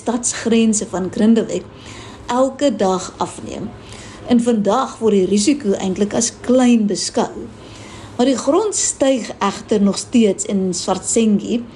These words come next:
en dis die geotermiese energieaanleg wat reg langs daai bekende oord Blue Lagoon is. En magma daar kan in die indringing of daai, daai duik of kanaal onder Grindavik nog invloei.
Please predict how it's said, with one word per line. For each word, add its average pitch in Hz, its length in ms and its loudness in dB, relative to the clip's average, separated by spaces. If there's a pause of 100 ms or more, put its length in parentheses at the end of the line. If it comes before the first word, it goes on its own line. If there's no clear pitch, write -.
(300)
en 196 80 0
dis 185 160 2
die 233 160 4
geotermiese 220 1200 2
energieaanleg 202 1000 0 (420)
wat 190 240 0
reg 285 400 0
langs 214 320 4
daai 202 140 2
bekende 220 560 4 (100)
oord 208 380 0 (100)
Blue 208 240 4
Lagoon 202 400 4 (220)
is. - 160 -6 (760)
En 247 220 6 (100)
magma 254 460 0
daar 196 400 2 (160)
kan 302 400 2
in 254 200 6
die 233 200 4 (100)
indringing 202 480 4
of 180 160 -4
daai, 196 460 4 (120)
daai 190 300 2 (180)
duik 214 300 2
of 180 140 -12
kanaal 196 500 2
onder 233 420 4
Grindavik 196 500 2
nog - 180 -10 (100)
invloei. 294 460 2